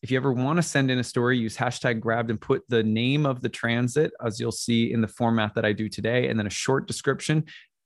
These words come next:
Take note of the way that these are shared, because these are exactly the type that I like to share because of how brief and concise they are for the most part.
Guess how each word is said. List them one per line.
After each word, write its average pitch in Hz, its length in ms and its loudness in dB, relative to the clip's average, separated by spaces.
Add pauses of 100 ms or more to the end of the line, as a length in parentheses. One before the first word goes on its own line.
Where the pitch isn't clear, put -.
Take 180 240 4
note 160 220 6
of 143 100 -2
the 131 80 2
way 117 300 0
that 127 180 -2
these 120 180 -2
are 117 80 -2
shared, 110 380 -2
because 98 240 -6
these 127 200 0
are 131 60 2
exactly 113 560 -2
the 101 120 -2
type 113 320 -2
that 110 120 0
I 101 80 0
like 104 280 -2
to 110 80 -2
share 110 280 0
because 117 300 -2
of 101 100 -2
how 101 140 -2
brief 120 420 -2
and 117 100 0
concise 113 600 -4
they 135 140 2
are 135 120 2
for - 140 -6
the 113 80 -2
most 110 300 -2
part. 120 300 2